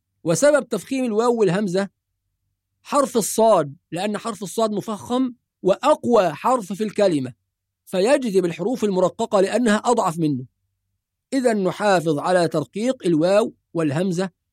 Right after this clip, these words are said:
ثم نفخم الصاد، فنقول: "وآ،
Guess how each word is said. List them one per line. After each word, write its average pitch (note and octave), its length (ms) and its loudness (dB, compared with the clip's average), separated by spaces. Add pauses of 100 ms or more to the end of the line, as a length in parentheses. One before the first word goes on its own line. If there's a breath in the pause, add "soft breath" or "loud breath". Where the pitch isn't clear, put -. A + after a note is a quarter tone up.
(100)
ثم B3+ 260 0
نفخم G3 460 -2
الصاد، D3 460 -2
فنقول: F3 520 -4
"وآ، F#3+ 640 2